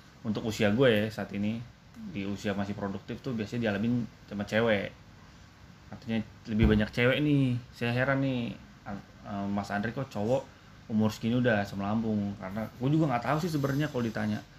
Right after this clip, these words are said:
stresnya karena apa gitu loh. Kalau ditanya, "Lu punya pikiran berat nggak?" Gue berkaca ke diri gue sendiri, nggak berat-berat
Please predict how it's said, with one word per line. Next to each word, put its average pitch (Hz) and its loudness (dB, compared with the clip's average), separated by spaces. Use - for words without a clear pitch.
stresnya 107 -4
karena 101 -2
apa 127 0
gitu 107 -4
loh. 101 -4
Kalau 107 0
ditanya, 107 0
"Lu 151 -4
punya 143 2
pikiran 131 0
berat 135 0
nggak?" 160 -8
Gue 110 -4
berkaca 104 -6
ke - -12
diri 95 -8
gue 95 -12
sendiri, 101 -8
nggak 95 -8
berat-berat - -12